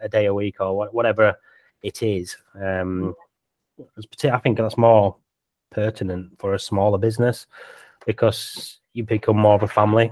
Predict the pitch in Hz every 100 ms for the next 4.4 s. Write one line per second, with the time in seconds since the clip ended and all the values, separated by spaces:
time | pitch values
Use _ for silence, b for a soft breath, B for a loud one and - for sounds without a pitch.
0 | - 98 95 101 101 101 104 101 - 104
1 | - 107 107 113 104 101 98 98 104 104
2 | 104 95 - B B B B B _ _
3 | _ _ _ _ _ _ - 127 95 113
4 | 113 95 104 92